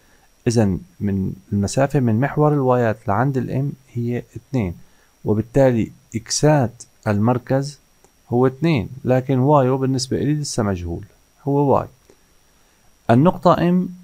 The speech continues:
تقع على المستقيم اللي عاطيني معادلته، وبالتالي بإمكاني أعوض إحداثيات النقطة إم في معادلة المستقيم. راح أعوض ب، بدل إكس باثنين،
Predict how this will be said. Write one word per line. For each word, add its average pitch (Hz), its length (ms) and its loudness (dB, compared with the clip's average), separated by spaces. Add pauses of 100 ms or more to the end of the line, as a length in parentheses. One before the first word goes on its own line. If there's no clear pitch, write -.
(600)
تقع 165 260 4
على 123 220 4
المستقيم 113 800 -4 (380)
اللي 107 200 0
عاطيني 104 440 0
معادلته، 92 600 -4
وبالتالي 131 540 -2
بإمكاني 131 600 -2
أعوض 113 420 -2 (520)
إحداثيات 101 720 -2
النقطة 156 440 -4
إم 151 120 0
في 147 120 -4
معادلة 123 460 -2
المستقيم. 107 540 -8 (460)
راح 107 80 0
أعوض 156 540 4
ب، 135 340 -2 (800)
بدل 127 360 2
إكس - 240 -4
باثنين، 151 480 0